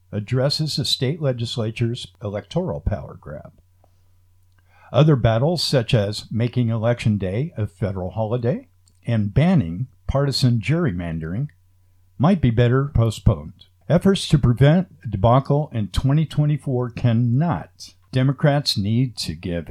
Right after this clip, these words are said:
anti-Trump Republicans a chance to do the right thing.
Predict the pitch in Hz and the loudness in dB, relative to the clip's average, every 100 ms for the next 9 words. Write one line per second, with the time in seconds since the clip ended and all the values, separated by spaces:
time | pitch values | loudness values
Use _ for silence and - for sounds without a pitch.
0 | - 127 165 165 156 - 151 151 139 139 | 0 0 2 0 0 0 -2 0 0 2
1 | 135 139 147 143 147 - 101 87 - 143 | 2 0 0 0 -2 -4 -8 -6 -2 0
2 | 156 165 - - _ - 85 76 92 104 | 0 -4 -8 -10 _ -10 -8 -4 -4 -2
3 | 98 104 - 73 | -2 -4 -6 -10